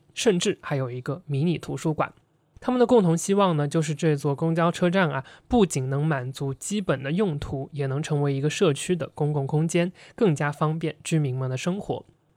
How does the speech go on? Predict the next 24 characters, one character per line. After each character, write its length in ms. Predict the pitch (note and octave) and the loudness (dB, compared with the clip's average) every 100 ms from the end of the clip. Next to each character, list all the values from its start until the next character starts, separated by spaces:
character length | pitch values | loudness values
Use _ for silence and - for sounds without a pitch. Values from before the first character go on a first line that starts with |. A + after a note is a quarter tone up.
| _ | _
那 140 | A#3+ A3 | 6 8
我 80 | |
在 120 | E3 E3 | 8 4
文 100 | F3+ | 4
稿 160 | F3+ | 2
区 180 | D3 - | 0 -2
呢， 160 | E3 E3 | 0 -2
附 180 | - D#3+ | 0 0
有 160 | C3+ | 0
一 80 | C#3 | -2
张 300 | C#3 D3+ D3+ | -2 0 0
女 100 | C#3+ | 0
孩 220 | B2+ C#3 | -2 0
们 160 | E3 E3 | 0 0
和 100 | D#3 | -2
这 100 | D#3+ | 0
个 120 | D3+ | 0
公 180 | E3 E3+ | 0 0
交 180 | E3+ F3 | 0 -2
车 160 | - | -4
站 160 | F3+ F#3 | -2 -2
的 60 | |
合 220 | D3 - F#3 | -2 0 0
影， 180 | E3+ | 0